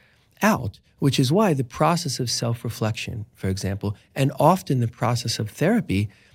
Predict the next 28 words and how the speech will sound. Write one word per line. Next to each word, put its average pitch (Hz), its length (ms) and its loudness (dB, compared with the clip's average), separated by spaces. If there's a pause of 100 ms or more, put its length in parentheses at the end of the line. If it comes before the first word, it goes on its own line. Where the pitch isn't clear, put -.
(120)
is 123 200 4
not 139 300 6
always, 120 420 0
and 104 100 0
in 101 60 2
fact 98 340 -2
often 131 460 2
is 101 300 -4
not, 110 480 2 (420)
a 117 60 -4
pleasant 110 460 -2
process, - 600 -4 (580)
right? 117 160 -2 (340)
But 156 180 4
then 151 240 6
we 139 120 2
take 131 280 -2
away 151 260 6
from 123 260 0
that 120 240 2
hard 110 600 -2
work 156 440 2 (280)
renewed 120 520 4
insights. - 640 0 (280)
So 147 120 4
someone, 170 560 4
this 147 200 -2
happens 127 340 -4